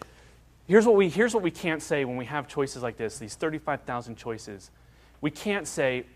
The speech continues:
"God doesn't care." Uh, God doesn't have an opinion on, on where I work or where I live or who I date or who I marry.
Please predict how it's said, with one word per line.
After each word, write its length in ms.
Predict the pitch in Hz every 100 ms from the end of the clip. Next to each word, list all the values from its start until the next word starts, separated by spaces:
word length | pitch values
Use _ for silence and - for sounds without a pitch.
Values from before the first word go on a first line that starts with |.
| 131
"God 200 | 156 151
doesn't 260 | 143 123
care." 320 | - 113 95 - _ _ _ - - _ _ _ - _ - - - _ -
Uh, 200 | 127 127
God 280 | 127 175 165
doesn't 260 | 180 180 165
have 220 | 165 151
an 80 | 143
opinion 420 | - 160 147 131
on, 240 | 117 117 -
on 180 | 127 120
where 220 | 127 127
I 80 | 120
work 480 | 113 123 131 - -
or 140 | 123
where 200 | 117 123
I 100 | 113
live 400 | 110 117 120 117
or 160 | 104 101
who 220 | 135 131
I 100 | 113
date 400 | 101 113 117 117
or 100 | 98
who 160 | 107 123
I 120 | 113
marry. 440 | 113 110 110 113